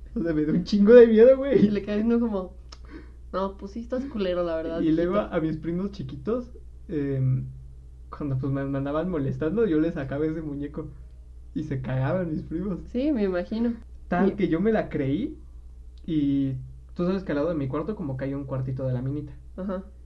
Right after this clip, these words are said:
Speaker 1: Yo ahí dejé el muñeco porque al chile ya no quería saber nada que pedo con el pinche muñeco.
Speaker 2: ¿Y no le explicaste por qué lo dejaste afuera?
Speaker 1: ¿Cómo? O sea, yo no, yo sabía que esa madre no vivía, pero
Speaker 2: Ah, bueno,
Speaker 1: me aterraba
Speaker 2: entonces
Speaker 1: su aspecto.
Speaker 2: Ah, ok, ok, ok.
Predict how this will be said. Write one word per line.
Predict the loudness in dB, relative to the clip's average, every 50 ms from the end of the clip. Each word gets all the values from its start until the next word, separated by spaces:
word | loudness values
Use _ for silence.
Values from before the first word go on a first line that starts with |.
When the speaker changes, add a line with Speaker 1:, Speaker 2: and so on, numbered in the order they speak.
| -20 -20 -20 -20 -20 -20 -16 -12
Speaker 1:
Yo | -6 0 2 4 4
ahí | 4 4
dejé | 4 2 2 0
el | 0 0
muñeco | 0 0 0 0 0 0 -2 -2
porque | -2 -2 -2 0 -2 -2
al | -2 -2
chile | -2 0 2 2 2
ya | 2 0
no | -2 -4 -6
quería | -6 -6 -6 -4
saber | -4 -4 -4 -4
nada | -4 -4 -6 -6 -6
que | -8 -10 -8
pedo | -6 -4 -4 -4 -4 -4
con | -4 -6
el | -6 -4
pinche | -6 -6 -4 -4 -4
muñeco. | -4 -4 -6 -8 -8 -10 -14 -18 -18 -18 -20 -20 -20 -20 -20 -14 -6
Speaker 2:
¿Y | -4 -2
no | -2 0
le | 0 -2
explicaste | -4 -4 -6 -8 -6 -4 -2 -2 -2 0 0 -2
por | -2 -2 -6
qué | -6 -6
lo | -4 -4
dejaste | -4 -6 -6 -6 -8 -8 -8
afuera? | -10 -8 -6 -6 -6 -8 -12 -14 -18 -18 -18 -18 -20 -20 -20 -18 -12
Speaker 1:
¿Cómo? | -8 -6 -4 -4 -4 -6 -8 -10 -12 -16 -18 -18 -16 -6 -2
O | 0 2
sea, | 2 2 0 -2 -6 -4
yo | 4 6 6 8
no, | 8 6
yo | 6 8 8 8
sabía | 8 6 4 4 2 2
que | 2 2
esa | 2 2 2
madre | 2 2 2 4 4
no | 4 4
vivía, | 4 2 0 0 0 -2 -2 -2 -2 -2
pero | 0 2 4 4
Speaker 2:
Ah, | 4 4 2 2 4 8
bueno, | 10 10 10 10
Speaker 1:
me |
aterraba | 8 8 6 6 6 4 4 4
Speaker 2:
entonces | 4 6 4
Speaker 1:
su | 4 4 4
aspecto. | 8 8 8 8 6 6 8 8
Speaker 2:
Ah, | 8 6 2 2
ok, | 0 0 -2 -2 -2
ok, | -2 -4 -4 -4 -2
ok. | -2 0 0 0 -2 -4